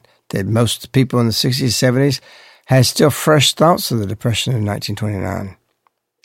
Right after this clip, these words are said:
We went through some depressions in the seventies and in the eighties, or rather, recessions. And in those recessions, it's just gonna be a year,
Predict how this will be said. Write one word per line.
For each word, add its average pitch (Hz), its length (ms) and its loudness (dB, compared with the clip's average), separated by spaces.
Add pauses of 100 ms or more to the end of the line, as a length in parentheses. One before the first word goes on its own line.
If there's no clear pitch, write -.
(440)
We 131 100 4
went 127 160 4
through 139 120 2
some 143 160 4
depressions 135 500 4
in 143 80 4
the 147 80 4
seventies 117 540 2
and 123 120 4
in 139 140 4
the 151 160 4
eighties, 113 540 0 (180)
or 143 80 0
rather, 120 360 2 (280)
recessions. 120 800 0 (840)
And 147 100 6
in 151 80 8
those 147 160 6
recessions, 156 920 4 (840)
it's 143 180 4
just 123 240 2
gonna 127 180 4
be 117 140 4
a 113 40 4
year, 113 500 2